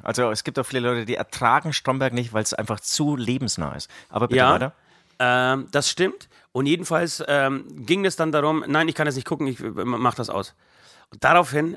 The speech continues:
Speaker 2: äh, brach tatsächlich ein Riesenstreit aus. Wegen Jerks, weil
Speaker 1: Okay.
Speaker 2: ich's nicht verstanden hab, äh, dass man das nicht als, als, als Kunstfiguren sieht, als, als, äh, Comedy. Ähm, und hab wirklich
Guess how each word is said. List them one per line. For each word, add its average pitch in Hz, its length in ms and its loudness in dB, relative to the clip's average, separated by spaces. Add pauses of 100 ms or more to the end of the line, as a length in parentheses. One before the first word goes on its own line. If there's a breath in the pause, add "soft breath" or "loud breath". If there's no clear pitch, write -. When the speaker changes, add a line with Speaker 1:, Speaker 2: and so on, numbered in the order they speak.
Speaker 2:
äh, 117 260 -2 (280)
brach 135 220 -2
tatsächlich 143 360 -4
ein 123 120 -2
Riesenstreit 175 640 -4
aus. - 160 -16 (640)
Wegen 139 220 0
Jerks, 135 420 0 (160 soft breath)
weil 110 100 -2
Speaker 1:
Okay. 131 80 4
Speaker 2:
ich's - 120 2
nicht 185 220 2
verstanden 143 580 0
hab, 113 240 -2 (480 soft breath)
äh, 107 300 0 (320)
dass 113 160 -4
man 123 100 2
das 131 160 2
nicht 160 160 -2
als, - 180 -2
als, - 280 -4
als - 240 -4
Kunstfiguren 175 1000 2
sieht, 196 260 -2
als, - 260 -4
als, - 400 -4
äh, 110 220 -2 (400 loud breath)
Comedy. 175 580 2 (880 soft breath)
Ähm, 117 480 0 (140)
und 113 260 -4
hab - 340 0 (680)
wirklich 147 680 -4